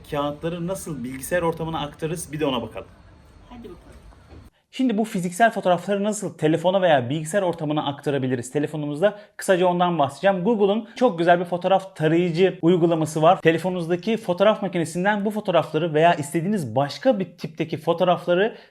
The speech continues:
Speaker 1: taratıp çok güzel bir şekilde dijital ortama aktarabilirsiniz. Tabii ki de şunu söylemek lazım. Bunu bu şekilde saklamanın tadı, duygusallığı bir ayrı.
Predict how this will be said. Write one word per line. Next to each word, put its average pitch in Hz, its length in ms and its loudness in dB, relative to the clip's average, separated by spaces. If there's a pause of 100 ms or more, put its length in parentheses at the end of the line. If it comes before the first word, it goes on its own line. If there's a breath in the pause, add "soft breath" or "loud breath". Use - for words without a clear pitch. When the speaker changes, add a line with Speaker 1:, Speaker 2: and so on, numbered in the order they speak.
(100)
Speaker 1:
taratıp 170 520 0
çok 214 200 2
güzel 170 220 6
bir 139 60 -2
şekilde 156 600 -2 (260 loud breath)
dijital 156 320 2
ortama 175 340 2
aktarabilirsiniz. 185 800 -2 (220 loud breath)
Tabii 196 180 4
ki 196 100 0
de 180 60 6
şunu 196 180 -2
söylemek 190 400 2
lazım. 160 360 4
Bunu 196 240 -2
bu 254 80 0
şekilde 151 340 -2
saklamanın 165 720 -2 (320 loud breath)
tadı, 175 580 4 (220)
duygusallığı 156 840 2
bir 151 100 2
ayrı. 113 300 4